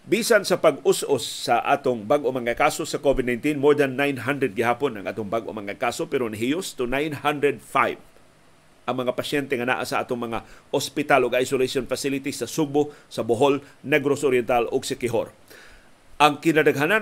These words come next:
og active cases mao gihapon ang Cebu Province with three hundred fourteen. Ang Lapu-Lapu doon na nalay fifty-six ka active cases, ang Mandawi City doon ay eighty-seven active cases, ang Negros Oriental doon ay eighty-six active cases,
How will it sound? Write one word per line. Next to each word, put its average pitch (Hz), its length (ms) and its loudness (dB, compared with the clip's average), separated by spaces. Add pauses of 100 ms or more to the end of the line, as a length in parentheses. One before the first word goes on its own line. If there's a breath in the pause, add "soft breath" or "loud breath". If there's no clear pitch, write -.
og 127 80 -4
active 156 320 0
cases 143 320 0
mao 135 160 0
gihapon 143 400 0
ang 135 160 -4
Cebu 131 240 -2
Province 139 400 0
with 117 240 -4
three 170 160 0
hundred 139 560 -2
fourteen. 139 560 -4 (720 loud breath)
Ang 151 160 2
Lapu-Lapu 151 560 4
doon 147 160 2
na 151 80 0
nalay 135 400 0 (160)
fifty-six 185 720 -2
ka - 160 -4
active 131 320 -2
cases, 143 400 -2
ang 135 80 -6
Mandawi 135 320 2
City 139 320 -2
doon 135 240 0
ay 123 160 -4
eighty-seven 151 720 2 (240 loud breath)
active 127 400 0
cases, 147 480 -2
ang 147 240 0
Negros 165 320 2
Oriental 139 400 4
doon 139 240 0
ay - 80 -10
eighty-six - 800 -2 (240 loud breath)
active 147 400 0
cases, 156 480 -2